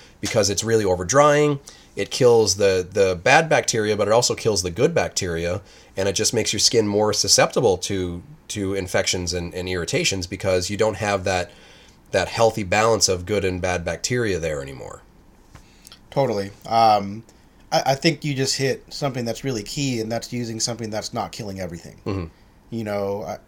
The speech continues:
Speaker 2: it should be common knowledge we have good and bad bacteria on our body, and we need that good stuff.
Speaker 1: Yeah.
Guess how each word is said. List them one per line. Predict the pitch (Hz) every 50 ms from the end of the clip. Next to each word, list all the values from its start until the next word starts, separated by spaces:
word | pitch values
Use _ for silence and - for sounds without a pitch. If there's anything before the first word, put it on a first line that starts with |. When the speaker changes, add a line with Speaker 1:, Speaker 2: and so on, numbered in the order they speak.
| - _ _ _ _ _ _ _ _ _ - - -
Speaker 2:
it | - 131 -
should | - - 156 139
be | 127 135
common | 131 - 131 120 117 117 110
knowledge | 104 101 104 113 113 113
we | 123 123
have | 113 110 104 101 104 -
good | - 113 104
and | 101 98
bad | 92 101 101 95
bacteria | 101 101 101 - 120 113 104 101 98
on | 92
our | 98 95
body, | 92 92 92 95 113 127
and | 120 101 98 90
we | 110
need | 104 110 131 143
that | 123 104 90
good | 85 92 87
stuff. | - - - - - - - -
Speaker 1:
Yeah. | 101 87 -